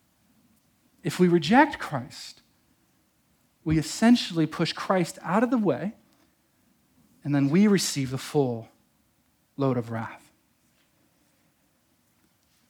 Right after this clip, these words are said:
See, there might be people in this room whispering to themselves, "Cool, Casey, you have no idea what I've done." My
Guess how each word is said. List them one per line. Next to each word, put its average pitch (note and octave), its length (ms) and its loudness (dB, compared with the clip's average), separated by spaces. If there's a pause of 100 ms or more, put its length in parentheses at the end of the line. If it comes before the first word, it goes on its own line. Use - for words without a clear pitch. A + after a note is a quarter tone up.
(200)
See, - 120 -6
there E3+ 80 4
might G#3+ 140 4
be F#3+ 100 0
people F3+ 360 -2
in E3+ 60 4
this D#3 180 0
room D3 280 4
whispering D3 400 2
to D3+ 80 -6
themselves, C3 600 -2 (1900)
"Cool, F3+ 180 2
Casey, C3+ 460 -4 (1200)
you D3+ 80 -6
have C#3 180 -4
no D#3 400 2
idea B2 360 0
what A2 100 -6
I've A2 180 -8
done." A2 220 -10 (2000)
My D3+ 340 -4